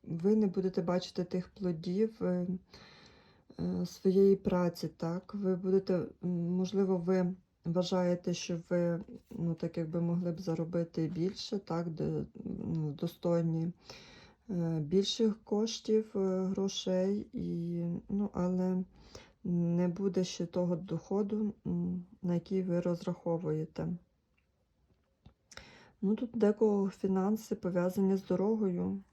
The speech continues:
Можливо, ви в дорозі заробляєте гроші, так, або буде якесь надходження з дороги, можливо, хтось у вас, ем,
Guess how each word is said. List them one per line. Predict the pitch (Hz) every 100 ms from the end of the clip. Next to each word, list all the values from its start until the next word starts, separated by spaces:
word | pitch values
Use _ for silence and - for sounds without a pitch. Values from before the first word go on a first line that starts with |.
| _
Можливо, | 185 180 180 - 180 190 180
ви | 208
в | 190
дорозі | 165 180 220 214
заробляєте | 196 196 185 180 180 175 180
гроші, | 180 180 175 -
так, | 175 170 170
або | - 175
буде | 175 156
якесь | 151 165 160
надходження | 156 - 156 165 160
з | 160 -
дороги, | 175 156 180 202
можливо, | 208 185 196 175 180
хтось | - 170 -
у | 180
вас, | 165 175 - - - - - - _ -
ем, | - - 85 82 -